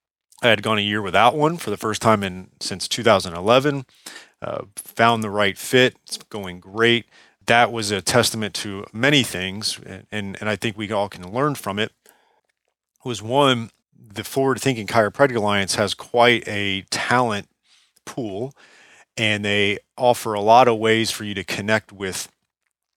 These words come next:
students and young doctors. And so Chris, Doctor Gavea, he had reached out about,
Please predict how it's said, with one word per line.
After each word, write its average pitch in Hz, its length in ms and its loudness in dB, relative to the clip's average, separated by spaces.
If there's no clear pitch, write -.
students 110 720 -2
and 101 180 -6
young 92 300 -4
doctors. 104 640 2
And 95 220 -12
so 95 420 -6
Chris, - 640 4
Doctor 104 220 -4
Gavea, 110 480 6
he 123 280 2
had 107 400 4
reached 107 340 -4
out 101 140 4
about, 95 380 0